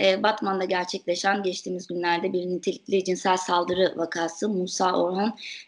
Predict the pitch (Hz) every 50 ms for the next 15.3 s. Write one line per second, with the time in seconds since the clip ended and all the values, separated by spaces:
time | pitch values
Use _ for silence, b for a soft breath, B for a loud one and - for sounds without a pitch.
0 | B 208 220 - - - - 196 - - - 185 185 190 - 180 175 - 190 175
1 | 170 - - 180 170 175 170 170 170 170 - 175 170 - 180 170 175 170 - -
2 | - 175 - 185 170 - - - - - 175 185 247 320 320 B B B B B
3 | - - - 233 - - 226 208 202 196 - - 226 202 - - 202 202 - -
4 | 208 208 196 190 190 190 180 180 - - - b b b _ - - 180 185 175
5 | 175 180 139 135 - - 202 - - - - - - 196 175 190 196 190 190 185
6 | - _ - - 190 185 - 185 190 185 185 - - 196 202 214 233 240 226 208
7 | 202 185 185 202 196 196 185 190 185 185 190 185 180 180 - - 180 180 175 -
8 | - - B B B B B B - 208 190 180 175 - - 196 190 214 226 -
9 | B B B B B - - 202 208 208 196 233 269 269 269 269 262 269 - 285
10 | 254 247 247 262 254 254 - - - - 185 175 151 160 - - _ _ _ _
11 | - - 226 220 220 - - _ _ _ - - 226 240 294 285 277 262 269 262
12 | 214 190 180 190 190 - 262 226 254 247 247 247 254 254 247 254 254 254 247 262
13 | 254 262 262 - 254 254 254 254 254 - - 233 233 240 240 226 202 170 - 190
14 | - - 202 185 175 170 170 - - 240 220 240 233 226 226 240 226 226 233 247
15 | 269 247 - - - 226